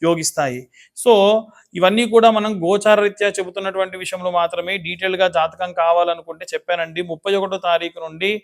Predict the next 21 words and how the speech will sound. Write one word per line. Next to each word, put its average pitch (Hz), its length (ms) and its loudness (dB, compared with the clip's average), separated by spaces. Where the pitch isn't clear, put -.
మన, 180 280 0
మన 165 160 -2
దగ్గర 170 260 2
ఉన్నటువంటి 180 600 -2
ఈ 170 140 0
టీమ్ 196 300 0
అంతా 185 320 2
కూడా 175 280 4
మనకు 165 340 0
ఈ 165 140 -10
ఇయర్ 190 240 -2
చేంజ్ 185 320 -2
అవుతున్న 185 340 -2
కొద్దీ 170 280 -6
చాలా 175 200 0
కాస్ట్ 175 380 0
అని 185 120 -4
కూడా 175 140 -2
పెరుగుతూ 175 400 -4
ఉంటాయి. 175 440 0
ఆ, 170 80 0